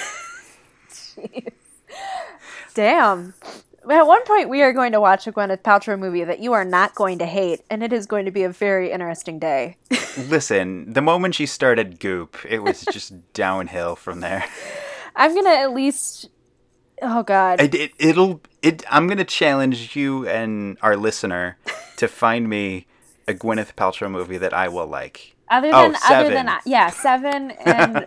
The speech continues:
Speaker 2: <laughs>
Speaker 1: yeah, I'm like, "Do you like
Speaker 2: That
Speaker 1: Seven?"
Speaker 2: has, that has a great ending.
Speaker 1: Yeah. <laughs> Oh, yeah. <laughs> Damn.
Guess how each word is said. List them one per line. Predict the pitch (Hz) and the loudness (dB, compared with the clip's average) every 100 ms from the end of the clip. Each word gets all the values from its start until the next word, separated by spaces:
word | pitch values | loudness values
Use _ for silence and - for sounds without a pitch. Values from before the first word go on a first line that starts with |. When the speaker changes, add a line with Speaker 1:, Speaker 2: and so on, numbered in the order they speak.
| 135 | -4
Speaker 2:
<laughs> | 233 | 0
Speaker 1:
yeah, | - 220 | 2 2
I'm | 220 | 0
like, | 214 208 | -4 -4
"Do | 233 | -4
you | 233 277 | -2 4
like | 247 254 | 4 6
Speaker 2:
That | - 240 302 | 6 8 8
Speaker 1:
Seven?" | 320 392 - - | 6 4 -2 -4
Speaker 2:
has, | - - | -2 2
that | 135 | 6
has | 151 139 | 6 4
a | |
great | 110 123 113 | 0 0 2
ending. | 110 98 87 - | 0 -2 -2 2
Speaker 1:
Yeah. | 262 190 254 - | 6 6 4 0
<laughs> | - 311 | 0 2
Oh, | 320 320 - | 2 -2 -6
yeah. | 254 254 - - _ _ - - - | -6 -4 -2 -4 _ _ -18 -18 -12
<laughs> | - - - - - 311 - - _ - _ _ - - - - 330 - 226 208 | -8 -6 -8 -12 -16 -16 -18 -18 _ -20 _ _ -18 -12 -8 -6 -8 -10 -12 -2
Damn. | 220 226 277 247 208 185 | 2 6 8 8 8 4